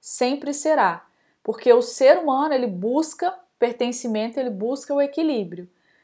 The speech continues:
Então, se eu saio, coloco lá a sociedade como culpada, como algoz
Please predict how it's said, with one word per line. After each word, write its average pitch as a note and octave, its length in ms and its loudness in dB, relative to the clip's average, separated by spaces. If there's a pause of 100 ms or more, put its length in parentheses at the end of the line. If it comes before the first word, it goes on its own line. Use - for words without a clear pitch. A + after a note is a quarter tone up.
(160)
Então, A#3 260 2
se B3+ 140 4
eu D4 80 10
saio, C4+ 640 6 (800)
coloco A#3 520 10
lá A3+ 240 8
a B3 60 4
sociedade A3 640 2
como A#3 220 -2
culpada, A#3 840 4
como G#3+ 280 -2
algoz G3+ 880 4